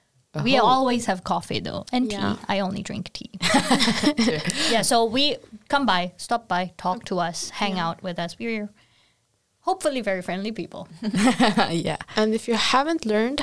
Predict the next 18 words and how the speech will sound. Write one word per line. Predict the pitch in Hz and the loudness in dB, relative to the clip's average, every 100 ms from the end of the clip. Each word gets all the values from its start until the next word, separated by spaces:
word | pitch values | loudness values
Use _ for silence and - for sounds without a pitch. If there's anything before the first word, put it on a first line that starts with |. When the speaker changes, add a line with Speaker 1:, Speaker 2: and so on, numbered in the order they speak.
| - | 0
Speaker 3:
how | 208 | 0
to | 202 208 - | 0 -6 -8
drink | - 185 196 233 - - | -8 -6 -6 -8 -10 -2
s-, | - - - - | 0 0 -2 -6
coffee | - 190 - | 0 2 2
the | 185 | 2
Swedish | 180 - 190 233 - | 2 0 0 -2 -2
way, | 262 262 269 269 | 2 2 2 -2
we | 233 | -2
got | 233 - | 0 2
you | 214 | 0
covered. | - 165 165 | 2 2 2
We | 202 | 2
got | 214 226 | 2 2
milk, | 196 185 175 226 - - | 2 0 0 0 -2 -2
so | 220 - 175 175 196 208 180 | 2 4 4 4 0 2 2
Speaker 2:
<laughs> | - | 2
Speaker 3:
yeah. | - 190 214 | 4 4 4